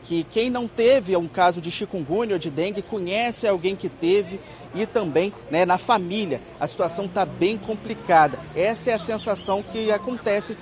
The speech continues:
lá em Bom Jesus. E você disse também que nós entramos, é, nós conversamos com a Defensora Pública, que ela também sentiu tudo isso que tava acontecendo e ajuizou uma medida cautelar na Justiça, pedindo imediatamente um gabinete de crise pra cidade,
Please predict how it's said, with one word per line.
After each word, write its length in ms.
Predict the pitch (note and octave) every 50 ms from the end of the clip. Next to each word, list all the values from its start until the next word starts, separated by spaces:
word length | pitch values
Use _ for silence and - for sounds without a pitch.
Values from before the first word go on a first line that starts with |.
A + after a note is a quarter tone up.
| - -
lá 220 | - D#3+ E3+ F3+ F#3+
em 60 | F#3
Bom 200 | D#3 E3+ G3 G3+
Jesus. 540 | E3 G#3+ A3+ F#3 C#3 - C#3 B2+ - - - - - - -
E 140 | - A#3+ C#4+
você 260 | A#3+ B3 C4 - C4
disse 240 | G3 G#3+ A#3 - -
também 220 | A#3 G#3+ F#3+ G3+ F#3+
que 100 | A3 G3+
nós 200 | G3+ G3+ F#3+ G#3
entramos, 460 | G3+ F3+ - F#3+ G#3 G#3+ G3 F3 - -
é, 300 | F#3+ F#3+ F#3 F#3 F3 F3
nós 180 | F#3 G3 G3
conversamos 720 | - C4 B3 C4 C4 G3+ - - A3 A#3 A#3 F#3+ E3 - - - - -
com 60 | -
a 40 | E3+
Defensora 500 | E3 F#3+ F#3+ - G3+ F3 - G#3+ F3+ E3
Pública, 420 | - - A3+ C4 G#3+ F3+ - E3 - - - -
que 80 | - B3
ela 140 | B3+ C#4+ C#4
também 500 | - E4 D#4+ B3+ E3 D3+ A3+ C#4+ E4+ E4
sentiu 460 | - - C4 G3+ - - C#4 C#4 C4+
tudo 240 | - C4+ G#3 F#3+ G#3
isso 220 | A3+ A3+ - A3+
que 120 | - A3
tava 220 | - A3 G#3 F#3 G3+
acontecendo 680 | G3+ - G#3+ G3+ - G3 E3+ - - G#3+ A#3+ B3 C4 - - - - - G3+
e 100 | A3+ B3+
ajuizou 640 | C4+ G#3+ G3+ D4 D#4 C#4 E3+ D3 A3 B3 C#4+ D4 - - - F3
uma 160 | F#3 G3+ G#3
medida 520 | G#3+ G#3 G#3 F3 C#3+ G#3+ A#3+ G#3 G#3 A3+
cautelar 840 | G#3+ - - A3+ A#3 B3+ C#4+ C#4+ - - C4+ B3 G#3+ G#3 G#3 A3 A3
na 120 | A3 G#3+ G#3+
Justiça, 680 | F3+ G#3+ G#3+ - - - - G#3+ A3 G#3 - A#3 A3 - - - - -
pedindo 640 | C4 C4+ A#3 D#3+ - F3 A3 C4 C4+ C4 F#3 E3+
imediatamente 1000 | F#3 F#3 G3 A3 G#3+ E3+ - G#3 G#3+ G#3+ A#3 G#3 F3+ D#3 F3 F#3+ G#3+ G3+ - - - - -
um 80 | - F3+
gabinete 540 | E3 F#3+ G#3 G#3 G#3+ G#3 A3 A3 G#3+ - F#3
de 80 | G3+
crise 480 | A3+ - - A#3 B3+ C4 B3+ A3 D#3+ E3+
pra 160 | - F#3+ F#3
cidade, 520 | F3+ - E3 C#3+ F3+ - D#3+ E3 D#3+ -